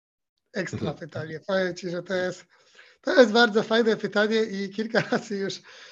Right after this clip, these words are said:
Speaker 1: e, ktoś mi je zadawał. Powiem tak, każdy, tak jak przed chwilą powiedziałem, każdy event różni się od poprzedniego,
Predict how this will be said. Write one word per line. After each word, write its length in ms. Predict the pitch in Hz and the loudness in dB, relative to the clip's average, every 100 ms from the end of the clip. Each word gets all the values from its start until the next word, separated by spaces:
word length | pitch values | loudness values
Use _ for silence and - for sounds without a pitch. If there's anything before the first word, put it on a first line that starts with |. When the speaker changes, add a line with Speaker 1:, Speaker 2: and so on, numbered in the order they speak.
| _ - | _ 0
Speaker 1:
e, 280 | 190 185 185 | 2 4 2
ktoś 280 | - 220 | 0 0
mi 100 | 202 | 2
je 100 | 208 | 0
zadawał. 720 | 180 175 240 202 180 196 220 - _ _ _ _ _ _ | 0 2 2 2 2 0 -4 -14 _ _ _ _ _ _
Powiem 360 | - 240 254 233 | 0 4 4 2
tak, 340 | 202 175 - _ _ | -4 -6 -12 _ _
każdy, 560 | - 269 269 285 247 226 | 2 2 2 -6 -8 0
tak 120 | 254 | 2
jak 120 | 277 - | 2 -2
przed 140 | 226 | -2
chwilą 160 | 247 233 | -2 0
powiedziałem, 340 | 214 185 170 | 0 -2 -4
każdy 240 | 285 302 | -4 -2
event 280 | 277 247 240 | 0 0 0
różni 320 | 220 214 226 | -2 -4 -6
się 140 | - 196 | -6 -8
od 100 | 190 | -8
poprzedniego, 600 | 196 - 165 165 143 | -12 -12 -10 -12 -14